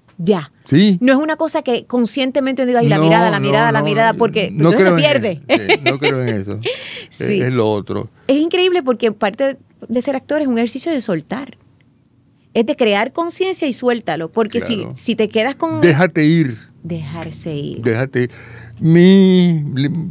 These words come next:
Speaker 2: punto de partida en la actuación, y yo creo que hasta en la vida real, es relájate, sé tú o el personaje, o ser tú y el personaje,
Speaker 1: Ujú.
Speaker 2: porque es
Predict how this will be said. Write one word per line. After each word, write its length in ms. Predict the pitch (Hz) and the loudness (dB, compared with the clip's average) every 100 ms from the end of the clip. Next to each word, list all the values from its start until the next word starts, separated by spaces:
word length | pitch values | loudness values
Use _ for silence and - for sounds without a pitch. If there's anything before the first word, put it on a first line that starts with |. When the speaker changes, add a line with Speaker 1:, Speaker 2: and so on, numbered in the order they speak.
| - | -4
Speaker 2:
punto 300 | 196 226 226 | -2 4 6
de 80 | 208 | 6
partida 600 | 196 170 233 202 143 131 | 4 0 0 2 2 2
en 80 | 127 | 0
la 80 | 131 | -2
actuación, 420 | 127 131 175 190 | 0 0 0 0
y 60 | 156 | 2
yo 100 | 156 | 0
creo 140 | 160 | 0
que 80 | 151 | -2
hasta 120 | 135 147 | -2 -2
en 60 | |
la 80 | 135 | -2
vida 220 | 135 139 | 0 -2
real, 260 | 123 135 139 | -2 -2 -2
es 180 | 147 143 - _ _ _ _ _ _ | -4 -6 -12 _ _ _ _ _ _
relájate, 1000 | - 104 107 127 180 165 165 - 165 151 - _ _ _ _ _ _ | -4 0 2 2 0 -2 -4 -4 -2 -4 -10 _ _ _ _ _ _
sé 320 | - - 156 | -8 0 0
tú 360 | 147 170 190 180 _ _ _ | 2 0 -2 -8 _ _ _
o 120 | 101 | 0
el 100 | 107 | 0
personaje, 680 | - 110 98 120 196 170 175 196 _ _ _ _ _ _ _ _ _ _ _ | 0 -4 -2 -2 0 0 -2 -6 _ _ _ _ _ _ _ _ _ _ _
o 220 | - 95 90 | -6 -6 -6
ser 320 | - 127 139 | 0 0 0
tú 380 | - 180 220 220 _ _ _ _ _ | 0 0 0 -8 _ _ _ _ _
y 180 | - 127 | 0 2
el 120 | 110 | 0
personaje, 720 | - 110 90 104 120 160 139 190 - | -2 -4 -4 -4 -2 -2 -4 -10 -6
Speaker 1:
Ujú. 120 | 190 | -2
Speaker 2:
porque 280 | 170 - 196 | 0 -2 -4
es 100 | - | -6